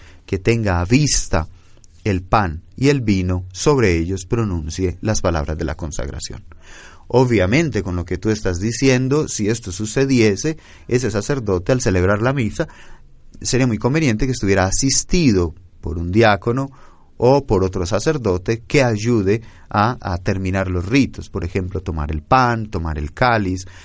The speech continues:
eh, la epíclesis, cuando dice, "Por Cristo, con Él y en Él, a ti Dios Padre", pues obviamente al presentar, eh, las especies consagradas, que en ese momento ya son cuerpo y sangre de Cristo,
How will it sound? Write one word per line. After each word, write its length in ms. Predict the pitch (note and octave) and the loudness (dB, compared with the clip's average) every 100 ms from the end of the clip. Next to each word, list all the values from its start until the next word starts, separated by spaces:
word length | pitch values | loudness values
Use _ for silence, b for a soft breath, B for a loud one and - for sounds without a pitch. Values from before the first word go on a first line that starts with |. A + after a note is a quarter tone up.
| B - | B -8
eh, 220 | F2 D#2+ | -4 -2
la 120 | E2+ | -4
epíclesis, 680 | D#2+ C3+ B2+ G2+ F#2 F#2 - | 2 2 2 -2 -6 -6 -8
cuando 180 | F2+ | -6
dice, 240 | E2 E2+ F2 | -4 -4 -4
"Por 220 | F2+ F2+ | -4 -2
Cristo, 480 | A2+ A2 G#2+ G2 F2+ | 0 0 0 -4 -4
con 180 | F#2 F#2+ | -2 0
Él 220 | G2+ F#2+ | 0 0
y 20 | |
en 140 | F2+ | 0
Él, 180 | G2+ G2+ | 0 0
a 80 | F#2 | -2
ti 160 | F#2 F2+ | -2 -2
Dios 240 | F#2 F2+ | -2 0
Padre", 380 | G#2 G#2 G2 F2+ B B B | 2 2 0 -4 B B B
pues 140 | D#3 B2 | -6 -4
obviamente 340 | G2 A2 A2+ | -2 0 0
al 80 | F2+ | 0
presentar, 800 | F#2+ F2 D#2+ D#2 - B2+ G2 F2+ B B - | -2 -2 -4 -2 2 2 2 -2 B B -6
eh, 640 | F2 E2 - - - - | -4 -4 -6 -8 -8 -12
las 300 | - F#2 F2 | -6 -4 -2
especies 440 | F2 - G#2+ G2+ - | -4 0 0 0 -2
consagradas, 800 | F#2+ F2 E2+ F#2 G#2+ F#2 E2+ - | -4 -2 0 4 4 4 0 -4
que 120 | F#2+ | -4
en 80 | F2+ | -6
ese 160 | F#2 | -4
momento 400 | F#2 F#2 F#2+ F#2 | -4 -4 -4 -6
ya 100 | F2+ | -6
son 160 | E2 F2+ | -6 -6
cuerpo 300 | G2+ F2+ F2 | -6 -6 -6
y 60 | D#2+ | -6
sangre 280 | E2+ F2+ | -6 -2
de 140 | B2+ C#3 | -4 -2
Cristo, 420 | G#2 D#2+ - | -4 -6 -8